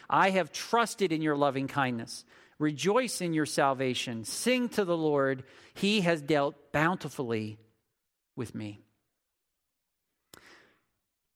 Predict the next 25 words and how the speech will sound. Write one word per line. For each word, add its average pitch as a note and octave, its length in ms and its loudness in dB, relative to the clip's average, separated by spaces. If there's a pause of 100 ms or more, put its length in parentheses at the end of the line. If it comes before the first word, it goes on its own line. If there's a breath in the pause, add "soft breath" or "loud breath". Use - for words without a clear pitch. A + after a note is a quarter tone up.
Steve F3 280 -2
Lawson, C3 440 2
in A#2 80 -2
his A2+ 140 -4
commentary B2+ 640 0
on G#2+ 140 0
this G#2+ 140 -4
psalm, A#2 560 0 (400 soft breath)
outlines B2+ 480 0
it A2 120 -8
this - 220 -4
way. A2 200 2
Let C#3 100 -2
me G3 80 -6
just C3 220 -8
read A#2 360 -4
to B2 100 -8
you A2+ 180 -4
his A2+ 200 -4
outline. G#2+ 480 -2
I, G#2+ 200 -8
I A#2 180 -6
think C3 220 -6
it's A2+ 100 -8
terrific. A2 520 -6